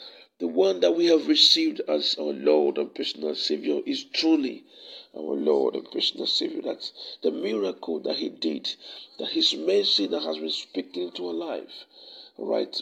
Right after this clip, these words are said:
makes our faith in him stronger and makes us believe truly that he is real.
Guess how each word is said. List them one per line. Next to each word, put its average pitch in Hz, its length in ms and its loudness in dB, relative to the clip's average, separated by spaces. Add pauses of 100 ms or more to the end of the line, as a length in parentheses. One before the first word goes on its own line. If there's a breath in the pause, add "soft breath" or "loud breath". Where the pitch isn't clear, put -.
makes - 460 0
our 165 160 2
faith - 600 0
in 156 100 -2
him 160 200 2
stronger - 760 2 (640 loud breath)
and - 180 -6
makes - 240 2
us - 80 -2
believe 175 560 2
truly 175 380 2
that 151 120 4
he 156 240 0
is 190 300 -2
real. 151 500 2